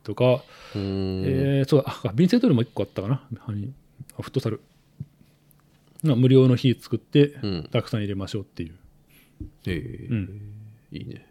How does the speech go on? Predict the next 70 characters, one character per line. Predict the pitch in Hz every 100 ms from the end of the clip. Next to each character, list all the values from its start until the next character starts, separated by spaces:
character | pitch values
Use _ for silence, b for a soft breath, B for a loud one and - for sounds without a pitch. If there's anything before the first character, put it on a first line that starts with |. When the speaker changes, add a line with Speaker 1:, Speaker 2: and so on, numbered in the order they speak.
| 123
Speaker 1:
う |
ん、 | 98 - -
そ | 107
う、 | 98
い | 117
い。 | -
あ | 190
れ |
は | 196 202 202
い | 165
い、 | 156 147 147
誘 | 180
い |
や | 170
す | 151 120
い。 | - 107
う |
ん。 | 107 - - _ _ _ _ _ _ -
う |
ん。 | 104 95 _ _ _ _
初 | - 131 139
め | 151
て | 123
の | 98
人 | 87
に | 92
と | 104
り |
あ | 110
え |
ず | 107 - _ -
こ | 127
れ | 113
見 | 113
に | 113
行 | 110
こ |
う | 110
ぜ | 92
っ |
つ | -
っ |
て。 | - -
ま | 139
あ、 | 110
ダ | 107
メ | 143
や |
っ |
て | 160 139
も、 |
ま | 107 98
あ、 |
た | 90 117
だ |
や | 120
か | 123
ら | 87 - -
よ |
か | 107
ろ | 98
う。 | 117 _ -
ま | 104
あ、 | -
ち |
ょ | 151
っ |
と | 104
軽 | - 110
く、 | 113 104